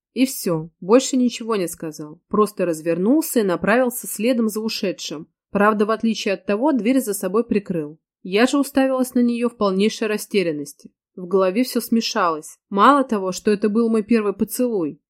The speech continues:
и не с кем-нибудь, а с тем, к кому близко подходить вообще не стоило, так ещё и в самом неподобающем месте, виде и...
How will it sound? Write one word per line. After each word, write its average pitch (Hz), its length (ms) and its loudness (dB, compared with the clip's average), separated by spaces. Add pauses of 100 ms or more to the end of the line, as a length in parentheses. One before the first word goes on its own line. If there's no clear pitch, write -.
(180)
и 202 100 -2
не 226 120 2
с - 80 -8
кем-нибудь, 233 560 0
а 180 80 0
с - 140 -8
тем, 254 260 0
к - 60 -10
кому 190 300 -2
близко 214 420 2
подходить 214 440 -4
вообще 233 360 -4
не 196 140 -2
стоило, 156 640 -4
так 185 160 -4
ещё 220 320 -2
и 247 100 0
в 240 80 -6
самом 269 380 4
неподобающем 247 760 2
месте, 185 600 -2 (240)
виде 180 680 -6
и... 240 340 -8